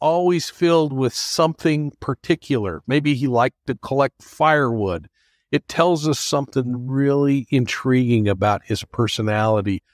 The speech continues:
and about some of the things that motivate him day by day. But then there's this really cool stuff available through public records that you uncovered. And I don't know if you put a lot of stock into it at first,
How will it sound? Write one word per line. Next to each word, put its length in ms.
and 120
about 320
some 240
of 60
the 80
things 320
that 140
motivate 600
him 180
day 200
by 220
day. 380
But 120
then 180
there's 200
this 220
really 340
cool 220
stuff 400
available 600
through 240
public 500
records 560
that 140
you 220
uncovered. 560
And 100
I 40
don't 140
know 120
if 120
you 60
put 240
a 80
lot 180
of 80
stock 400
into 220
it 40
at 60
first, 380